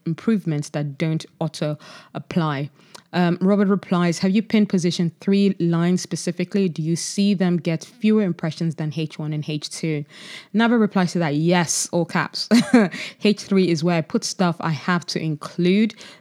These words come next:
the brands because the brand says so, uh,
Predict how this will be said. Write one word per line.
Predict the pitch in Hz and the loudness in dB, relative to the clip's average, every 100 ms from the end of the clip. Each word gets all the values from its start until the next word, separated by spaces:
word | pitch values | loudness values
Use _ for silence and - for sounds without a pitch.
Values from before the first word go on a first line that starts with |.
| - | -2
the | 175 | 0
brands | 160 160 160 - - | 2 2 2 -2 -4
because | 165 156 170 | -4 0 0
the | 151 | 0
brand | 151 147 147 | -2 -2 -4
says | - 202 196 | 2 2 4
so, | - 196 196 196 - - - | 2 4 4 2 -2 -18 -4
uh, | 175 160 | 2 2